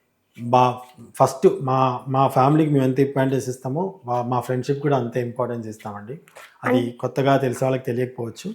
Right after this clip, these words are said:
Speaker 2: అంటే ఇవాళ రేపు అయిన వాళ్ళు కూడా కొన్ని సిచ్యువేషన్‌లో పట్టించుకోరు, కానీ వీళ్ళ ఫ్రెండ్‌షిప్ చూసిన తర్వాత చాలా ముచ్చట అనిపిస్తుంది నాకు కూడా.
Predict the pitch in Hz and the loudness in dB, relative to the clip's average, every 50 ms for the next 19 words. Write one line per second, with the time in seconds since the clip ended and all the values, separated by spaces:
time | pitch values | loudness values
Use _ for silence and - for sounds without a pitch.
0 | - - 247 240 247 233 262 254 233 254 254 262 262 262 247 247 247 247 254 262 | -8 -4 -2 -2 2 4 4 6 8 8 10 10 10 10 10 10 8 8 6 8
1 | 285 311 311 262 233 240 247 254 254 262 254 254 254 240 240 240 262 262 262 - | 10 10 10 10 10 10 8 10 10 10 10 10 8 8 8 8 8 8 6 6
2 | 247 233 233 233 226 226 233 240 226 - - 247 247 247 262 240 240 233 233 220 | 4 6 8 8 8 8 6 2 -2 2 4 4 4 6 6 4 6 8 8 6
3 | 214 - 254 240 - - - 214 214 214 254 277 277 262 233 233 240 254 254 247 | 8 8 4 4 4 2 4 4 8 8 6 8 8 8 8 10 10 8 8 8
4 | 240 240 233 226 233 240 226 233 233 - 254 226 220 240 226 - 233 226 220 214 | 8 6 6 6 6 6 4 4 4 2 2 4 4 4 4 4 2 2 2 2
5 | 214 233 226 - 233 214 214 208 214 220 220 220 208 202 - 220 220 214 208 208 | 2 2 2 6 8 8 10 10 8 8 6 4 2 2 2 2 2 2 2 0
6 | 196 - - 196 190 190 190 190 196 202 220 302 | -2 -2 0 0 2 0 0 0 2 4 4 2